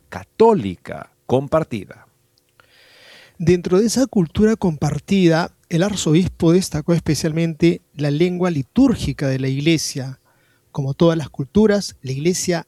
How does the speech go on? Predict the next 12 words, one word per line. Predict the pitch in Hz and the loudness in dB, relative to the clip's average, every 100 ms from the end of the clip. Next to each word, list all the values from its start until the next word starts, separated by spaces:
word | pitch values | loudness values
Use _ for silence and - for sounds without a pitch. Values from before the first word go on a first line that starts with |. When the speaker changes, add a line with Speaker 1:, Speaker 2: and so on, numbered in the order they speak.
| _ - | _ -4
Speaker 2:
habla | 233 247 151 135 123 | 0 0 0 -2 -6
una | - 175 160 | -2 0 0
lengua | 151 160 156 147 | 0 -2 0 -2
común. | 135 147 190 175 120 - _ _ _ _ | -2 2 2 2 -2 -14 _ _ _ _
Esta | 156 127 180 | -6 -2 2
lengua, | 202 220 151 156 - _ _ | 2 2 2 -2 -4 _ _
por | 160 | 0
supuesto, | 160 202 262 277 - - 147 - - | 2 2 4 2 0 -2 -2 -4 -4
es | 196 220 | -4 -2
el | 185 | -2
latín, | 147 254 208 | -2 -4 -4
afirmó. | 139 - 135 147 147 | -4 -6 -4 -4 -4